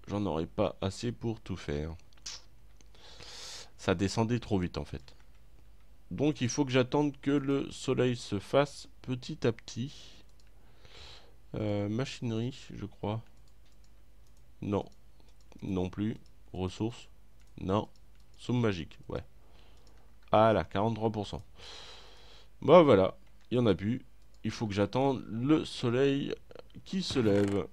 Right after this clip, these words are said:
Donc pour l'instant, bah, on va générer, euh, de la cobble. Euh, donc la fameuse cobble, on en a besoin,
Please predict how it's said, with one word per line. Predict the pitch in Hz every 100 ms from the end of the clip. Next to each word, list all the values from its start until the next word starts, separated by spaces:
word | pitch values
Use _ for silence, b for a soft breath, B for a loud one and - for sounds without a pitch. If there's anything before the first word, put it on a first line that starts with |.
| -
Donc | 123 127
pour | - 135
l'instant, | 127 123 147 160
bah, | 139 95
on |
va | 98 113
générer, | 117 123 113 120 120 -
euh, | 87 85 82
de | 98
la |
cobble. | - 90 98 160 214 - - - - - - - - - - - - - - - - - - - - - - - - - - - - - - - - B B B B B B
Euh, | 87 90 85 85 82 85 80 80 80 80
donc | 85 120 127 107 - - - -
la | 131 -
fameuse | - 117 117 113 -
cobble, | 120 113 113 110 101 87 - - - - - - - - - - - - - - - B B B B B B
on | 104 110
en | 117
a | 120
besoin, | 117 117 113 117 104